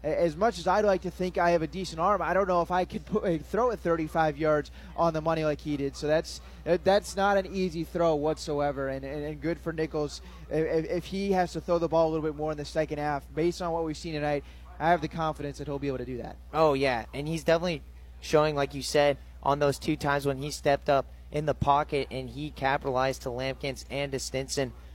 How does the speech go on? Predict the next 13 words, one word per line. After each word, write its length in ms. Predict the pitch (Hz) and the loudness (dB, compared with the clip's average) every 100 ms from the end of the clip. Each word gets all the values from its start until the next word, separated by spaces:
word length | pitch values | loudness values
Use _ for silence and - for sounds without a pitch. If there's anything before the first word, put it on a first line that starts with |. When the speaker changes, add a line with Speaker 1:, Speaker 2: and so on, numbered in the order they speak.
| - - 120 | -18 -12 -4
Speaker 2:
And 380 | 135 135 131 - - - - - 147 | 0 0 -2 -8 -14 -18 -18 -6 2
there's 180 | 190 196 | 4 6
no 140 | 214 | 2
question 640 | - 165 170 - 156 143 | 4 2 2 2 -2 -2
that 180 | 139 143 | 0 2
that 220 | 143 135 - | 2 2 -2
ankle 540 | 135 156 135 135 127 | -4 -4 2 2 2
is 200 | 127 127 | 0 0
definitely 420 | 139 139 143 131 | 2 2 0 -6
feeling 300 | - 135 131 | -4 -2 -2
a 60 | 123 | 0
lot 300 | 120 123 - | 0 0 0
better, 340 | 127 117 110 | -2 0 -4